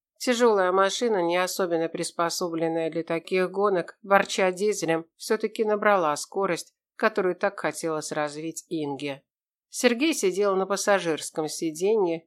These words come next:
девчонки – на заднем. «Мы в Тарусу сейчас?» спросила Машка, закуривая.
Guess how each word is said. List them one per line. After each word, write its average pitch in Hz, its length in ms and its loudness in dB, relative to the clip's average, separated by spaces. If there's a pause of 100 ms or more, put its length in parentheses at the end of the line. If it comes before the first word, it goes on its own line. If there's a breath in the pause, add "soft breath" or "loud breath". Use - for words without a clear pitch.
девчонки – 208 720 -4 (120)
на 220 200 4
заднем. 143 540 -6 (500)
«Мы 269 240 8
в 254 60 0
Тарусу 214 540 8
сейчас?» 269 680 0 (240)
спросила 180 680 2
Машка, 180 360 0
закуривая. 147 840 -4